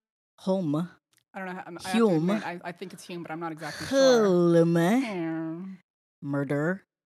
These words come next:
Speaker 1: The Parker Hulme murder.
Speaker 2: Most notably, they used the story for Heavenly Creatures, which is a nineteen ninety-four film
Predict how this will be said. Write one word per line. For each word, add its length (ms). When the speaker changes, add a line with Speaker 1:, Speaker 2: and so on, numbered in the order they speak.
Speaker 1:
The 60
Parker 460
Hulme 500
murder. 480
Speaker 2:
Most 360
notably, 640
they 140
used 220
the 80
story 320
for 160
Heavenly 380
Creatures, 500
which 160
is 140
a 40
nineteen 400
ninety-four 680
film 500